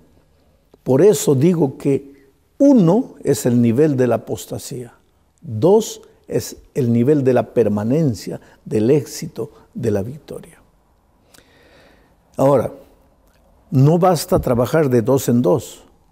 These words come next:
no basta organizar a la iglesia de dos en dos, sino que la iglesia también tiene que estar organizada en grupos pequeños.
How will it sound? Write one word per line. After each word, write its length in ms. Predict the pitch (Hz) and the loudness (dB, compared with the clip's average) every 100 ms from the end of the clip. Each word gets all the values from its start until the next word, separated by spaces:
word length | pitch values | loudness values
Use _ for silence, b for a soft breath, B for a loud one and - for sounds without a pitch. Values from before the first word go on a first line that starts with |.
| _ - | _ -8
no 220 | 180 165 | -2 0
basta 320 | 165 170 - | 2 0 0
organizar 680 | 131 139 131 127 120 156 139 | 2 2 2 2 2 0 2
a 60 | |
la 80 | 123 | 2
iglesia 380 | 117 139 - 117 | 2 0 0 -2
de 60 | 117 | -2
dos 180 | 123 123 | -4 -2
en 80 | |
dos, 240 | 160 202 b b b | -2 -4 b b b
sino 340 | - 127 127 | -4 0 0
que 100 | 127 | 0
la 220 | 117 117 120 | 0 0 0
iglesia 540 | 107 147 180 170 - | 2 2 2 0 -2
también 400 | 135 123 147 156 | -2 0 0 0
tiene 260 | 170 147 143 | -2 -2 -2
que 60 | |
estar 320 | 117 - 156 B B - | -6 -4 -6 B B -6
organizada 800 | 123 127 120 120 - 156 170 151 | -2 0 0 -2 0 0 0 0
en 280 | 127 110 107 | -2 -2 0
grupos 520 | 151 233 - 214 - | 0 0 -2 -8 -8
pequeños. 840 | - 147 - 110 104 110 - - | -12 -12 -6 -4 -4 -8 -14 -20